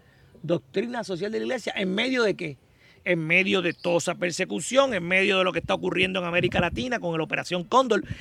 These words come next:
que entre el mil novecientos setenta, Operación Cóndor, que de hecho, ahora mismo se está dando un debate en las cortes italianas,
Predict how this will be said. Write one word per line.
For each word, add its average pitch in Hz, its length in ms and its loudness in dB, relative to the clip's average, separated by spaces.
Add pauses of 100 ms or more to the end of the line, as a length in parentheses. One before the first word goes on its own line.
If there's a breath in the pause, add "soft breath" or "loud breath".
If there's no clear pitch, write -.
(180 loud breath)
que 175 100 0
entre 165 320 0
el 160 300 4 (200 loud breath)
mil 202 280 2
novecientos 190 560 -2
setenta, 214 500 -4
Operación 160 440 -4
Cóndor, 226 320 -6
que - 80 -12 (100)
de 143 140 0
hecho, 135 240 -6 (420 soft breath)
ahora 135 300 -8
mismo 196 260 -6
se 147 100 -6
está 156 140 -10
dando 175 380 -6
un 170 200 -6
debate 160 540 -4 (460 soft breath)
en 147 320 -8
las - 120 -8
cortes 175 400 -4
italianas, 190 760 -6